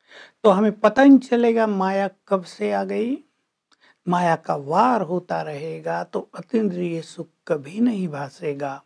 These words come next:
और अतीन्द्रिय सुख भासेगा तो ये इंद्रियों का सुख, ये संसार का सुख तुम्हें तुच्छ प्रतीत होगा। स्लोगन है,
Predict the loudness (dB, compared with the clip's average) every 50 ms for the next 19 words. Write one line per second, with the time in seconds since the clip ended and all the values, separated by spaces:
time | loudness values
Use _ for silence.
0 | _ _ _ _ _ _ _ _ _ -20 -20 -20 -8 -2 0 0 0 0 -2 -4
1 | -6 -2 2 2 2 4 4 2 2 2 2 2 0 -2 -6 -6 -4 -4 -4 -2
2 | -4 -4 -4 -2 -2 -2 0 2 2 2 2 2 0 -4 -8 -10 _ _ _ _
3 | _ 2 4 4 6 6 4 4 2 0 0 0 2 4 4 4 2 2 0 -2
4 | -4 -4 -4 -8 -14 -12 -8 -8 -8 -8 -10 -14 -12 -12 -12 -12 -10 -8 -6 -6
5 | -8 -8 -6 -6 -6 -6 -6 -10 -12 _ -18 -18 -18 -18 -18 -18 -14 -12 -12 -12
6 | -12 -14 _ _ -12 -12 -12 -12 -16 -20 _ _ _ _ _ _ _ _ _ -4
7 | -4 -4 -4 _ -20 -20 -20 -20 _ -12 -12 -12 -12 _ -20 -20 -20 -20 -20 -20
8 | -20 -18 -18 -16 -14 -16 -16 -16 _ _ _ _ _ _ _ _ _ _ _ _
9 | _ _ _ _ _ _ _ _ _ _ _ _ _ _ -16 -6 -2 2 2 2
10 | 2 0 -2 -2 -4 -4 -2 -2 -2 -4 -6